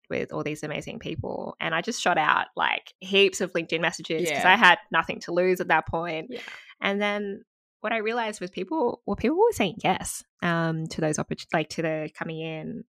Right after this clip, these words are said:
Speaker 1: I don't think I ever got a no in that first couple of years of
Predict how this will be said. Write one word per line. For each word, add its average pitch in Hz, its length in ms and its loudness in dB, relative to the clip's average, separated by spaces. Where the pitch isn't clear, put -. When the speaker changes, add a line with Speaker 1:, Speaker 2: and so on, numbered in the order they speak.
Speaker 1:
I 170 100 2
don't 233 180 0
think 311 140 -2
I 202 140 4
ever 170 160 0
got 156 200 -2
a - 60 -2
no 147 400 0
in 127 280 -2
that 127 180 -2
first - 300 -6
couple - 220 -8
of 151 160 -8
years - 320 -4
of - 240 -4